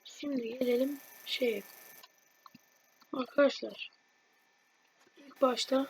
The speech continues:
e, bir saniye arkadaşlar. Geldim arkadaşlar, kusura bakmayın. Ee, bir annem gelmişti. Arkadaşlar şimdi dediklerimi yaptıktan sonra ilk, e,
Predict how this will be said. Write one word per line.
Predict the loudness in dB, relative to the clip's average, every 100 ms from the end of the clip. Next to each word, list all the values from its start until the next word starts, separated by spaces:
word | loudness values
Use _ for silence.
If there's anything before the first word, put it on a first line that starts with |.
| -8 -20 -20 -20 -20 -20 -20 -20 -20 -20 -14 2
e, |
bir | 6 6 6 0
saniye | 0 -2 -2 -4
arkadaşlar. | -4 -4 -4 -4 -6 -6 -10 -20 -20 -20 -20 -20 -20 -20 -20 -20 -20 -20 -20 -20 -20 -20 -20 -20 -20 -20 -20 -20 4
Geldim | 8 8 6
arkadaşlar, | 2 2 0 4 4 4
kusura | 2 0 4
bakmayın. | 4 2 0 2 2 0
Ee, | -10 -10 -8 -6
bir |
annem | -2 0 0 -2
gelmişti. | -4 -6 -4 -6 -6 -10 -10 -20 -20 -18 -18 2
Arkadaşlar | 2 6 4 4 2 2
şimdi | 4 6 6 2 -4 -12 2
dediklerimi | 4 4 4 6 8
yaptıktan | 6 4 -2 0 2
sonra | 2 0 -2 -2 -4 -6 -20 -20 -20 -20 2
ilk, | 4 4 2 -4
e, | 4